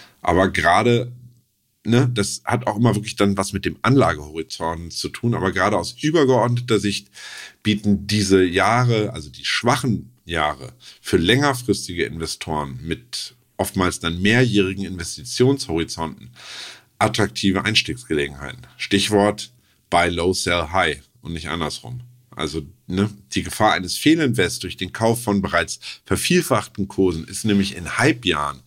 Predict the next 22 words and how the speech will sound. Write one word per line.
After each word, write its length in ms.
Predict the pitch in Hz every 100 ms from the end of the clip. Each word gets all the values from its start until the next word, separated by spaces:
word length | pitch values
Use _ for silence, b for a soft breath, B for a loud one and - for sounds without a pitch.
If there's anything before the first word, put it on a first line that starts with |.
| B B
in 120 | -
denen 220 | 82 110 113
dann 160 | 110
der 140 | 101 -
Zug 260 | - 135
schon 160 | - 110
längst 260 | 98 90
losgefahren 640 | 117 151 - - - 92 80
ist, 280 | 69 - - B B
ungemein 420 | 110 101 92 95 90
höher. 300 | 92 69 64 b b b b -
Denn 180 | 92 98
wir 80 |
kennen 200 | 98 107
es 80 | 104
selber, 420 | 104 120 135 127
wenn 160 | 120 107
gerade 280 | 104 110 107
wenn, 300 | 107 107 101 B B
sagen 180 | B 107
wir 100 | 110
mal 180 | 104 101